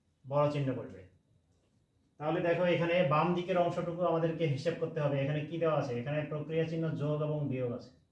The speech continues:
তাহলে পাঁচ সাথে তিন যদি যোগ করা হয় তাহলে আট হয়, আট থেকে দুই বিয়োগ করলে কত? ছয় হয়। তাহলে এই পাশে হচ্ছে ছয়। এইদিকে পাঁচের সঙ্গে পাঁচ যোগ করলে হচ্ছে দশ, দশ থেকে যদি দুই, আহ, বিয়োগ করি তাহলে হয় আট। তাহলে এইদিকে থাকলো আট এবং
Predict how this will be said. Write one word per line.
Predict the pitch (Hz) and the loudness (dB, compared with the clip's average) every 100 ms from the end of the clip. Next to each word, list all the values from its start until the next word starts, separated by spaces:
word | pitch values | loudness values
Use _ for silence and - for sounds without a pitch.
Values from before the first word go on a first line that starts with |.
| _ _ - | _ _ -12
তাহলে | 143 143 | -6 -4
পাঁচ | 147 156 160 - 170 | 2 2 2 -4 -8
সাথে | 170 151 | -6 -6
তিন | 160 160 156 | -4 -4 -2
যদি | 160 156 | 0 -2
যোগ | 139 143 - | -2 -4 -2
করা | 151 | 0
হয় | 135 135 | 0 0
তাহলে | 147 139 139 - | 0 -2 -2 -6
আট | 131 135 131 | -4 -2 -2
হয়, | 147 | -2
আট | 143 131 - | -4 -6 -8
থেকে | 139 | -8
দুই | 127 135 | -4 -4
বিয়োগ | 135 135 | -4 -6
করলে | 147 139 | -8 -10
কত? | 131 123 117 - | -10 -10 -12 -8
ছয় | 117 | -8
হয়। | 104 - - _ _ _ _ | -8 -14 -20 _ _ _ _
তাহলে | 135 135 | -8 -6
এই | 135 | -6
পাশে | - 143 | -8 -8
হচ্ছে | - 147 | -6 -10
ছয়। | - 113 101 - _ _ _ _ | -8 -12 -12 -18 _ _ _ _
এইদিকে | 131 143 147 170 | -6 -4 -2 -4
পাঁচের | 165 156 160 | -2 -2 -2
সঙ্গে | - 170 | -4 -4
পাঁচ | 160 156 151 151 | -2 -2 -2 0
যোগ | 151 | -2
করলে | 156 151 | -2 -2
হচ্ছে | 147 156 | -2 -2
দশ, | 139 139 180 143 | -2 -2 -2 -2
দশ | 135 - | -4 -4
থেকে | 139 143 | -8 -6
যদি | 135 127 | -6 -8
দুই, | 120 143 190 - - _ _ _ _ | -6 -4 -4 -8 -18 _ _ _ _
আহ, | 139 123 120 | -12 -8 -2
বিয়োগ | 143 - | -2 -2
করি | 139 | -6
তাহলে | 139 135 | -6 -4
হয় | 131 156 | -4 -4
আট। | - - - - | -6 -10 -18 -18
তাহলে | 139 139 | -8 0
এইদিকে | 147 156 175 | 0 0 0
থাকলো | 175 170 220 240 - - _ _ _ _ - | 0 0 0 0 -2 -14 _ _ _ _ -4
আট | 147 170 - - 143 | 0 2 0 -8 -4
এবং | 143 | 0